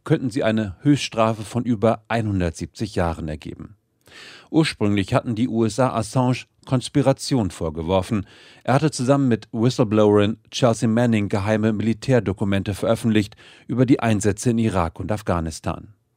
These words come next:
In der neuen Anklage werden Assange jetzt auch Verstöße gegen das U-S-Spionagegesetz vorgeworfen. So soll er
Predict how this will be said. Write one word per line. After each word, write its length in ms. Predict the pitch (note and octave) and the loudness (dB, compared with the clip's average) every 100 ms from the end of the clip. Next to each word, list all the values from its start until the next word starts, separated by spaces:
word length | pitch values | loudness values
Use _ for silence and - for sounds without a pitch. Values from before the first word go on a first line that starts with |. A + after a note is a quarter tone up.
| _ - - - - | _ -20 -20 -20 -2
In 100 | B2+ | 2
der 100 | B2 | 4
neuen 300 | A#2+ C#3 C3+ | 6 6 4
Anklage 560 | G#2 G2+ A2 G#2 G#2 G2 | 0 0 2 4 4 4
werden 240 | G#2 A2 | 2 2
Assange 440 | G2 - A#2+ A#2+ A#2 | -4 2 4 4 2
jetzt 240 | A#2 - | -2 -2
auch 100 | A#2 | -4
Verstöße 560 | - A2 - D3+ - A2+ | -4 -2 2 2 2 0
gegen 240 | A#2+ A2+ | 0 2
das 240 | A2+ A2 | 2 0
U-S-Spionagegesetz 1500 | C3 A#2 G2 - - - - A#2+ A2+ A2+ A#2 A2 G#2 F#2 F#2 - | -2 0 -2 -4 -10 -8 0 2 4 4 2 0 -2 -2 -2 -2
vorgeworfen. 720 | F#2 E2 E2+ D#2+ - - - - - - - | -2 -2 0 -2 -2 -10 -14 -20 -20 -20 -6
So 140 | B2+ | 0
soll 220 | G#2 A#2 | 2 4
er 220 | A#2 G#2 | 4 2